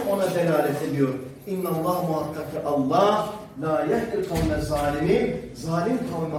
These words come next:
Allah ne yapmaz? Asla ve asla hidayet etmez. Demek ki buradaki zalim ifadesi,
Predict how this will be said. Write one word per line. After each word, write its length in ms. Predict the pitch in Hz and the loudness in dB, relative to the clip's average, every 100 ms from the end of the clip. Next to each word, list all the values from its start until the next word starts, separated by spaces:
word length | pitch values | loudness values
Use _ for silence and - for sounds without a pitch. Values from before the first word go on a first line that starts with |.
| 151 | -2
Allah 240 | 151 147 135 - 123 120 - | -2 -4 -6 -10 -10 -10 0
ne 80 | 196 | 4
yapmaz? 540 | 214 214 226 262 - 220 - - | 4 4 2 4 2 -2 -6 -6
Asla 320 | 233 196 190 | -6 -4 -4
ve 60 | 165 | -4
asla 320 | 160 - 175 160 | -4 -6 -6 -4
hidayet 360 | 156 156 151 147 | -2 0 0 -2
etmez. 380 | 143 143 143 123 - - - - | -4 -2 0 0 -4 -12 -18 -2
Demek 280 | 214 269 - | 2 4 2
ki 160 | 226 262 | 0 0
buradaki 300 | 247 - 196 | 0 -2 -4
zalim 400 | 175 208 262 269 | -2 0 2 0
ifadesi, 960 | 214 - 175 160 160 170 220 - - | -2 -2 -2 0 -2 0 2 0 -4